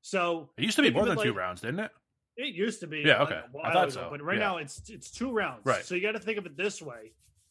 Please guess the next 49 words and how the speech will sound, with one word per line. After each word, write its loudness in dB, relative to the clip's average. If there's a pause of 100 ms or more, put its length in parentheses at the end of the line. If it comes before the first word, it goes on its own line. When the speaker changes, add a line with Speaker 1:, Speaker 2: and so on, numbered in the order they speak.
Speaker 1:
is -6 (400)
the -4
first -2
round 0
of -4
the -2
N -2
B -2
A 0
draft, -6 (720)
or -6
the -6
first -2 (1080)
half -4
of -10
the, -8 (200)
uh, -10 (100)
first -4
half -2
of -16
the -8
N -8
B -8
A -6
draft, -6
first -8
round, -8 (400)
is -10
like -4 (580)
the -4
first -4
round -2
of -8
the -6
N -4
F -10
L -10
draft. -20 (300)
And -6
then -2
the -8
second -4
round, -4
the -6
second -6
half -4
of -16
the -12
first, -12